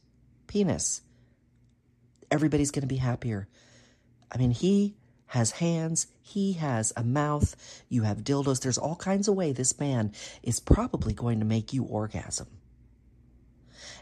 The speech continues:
And how phenomenal is it that he would get to orgasm with you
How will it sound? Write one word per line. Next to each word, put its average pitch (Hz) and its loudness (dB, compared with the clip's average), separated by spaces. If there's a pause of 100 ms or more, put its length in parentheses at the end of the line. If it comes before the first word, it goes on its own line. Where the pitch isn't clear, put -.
And 156 0
how 208 -2 (600)
phenomenal 156 2
is 120 -2
it - -6 (440)
that - -2
he 175 -2
would 135 4
get 123 -4
to 123 -8
orgasm 113 -2
with 110 -4
you 123 0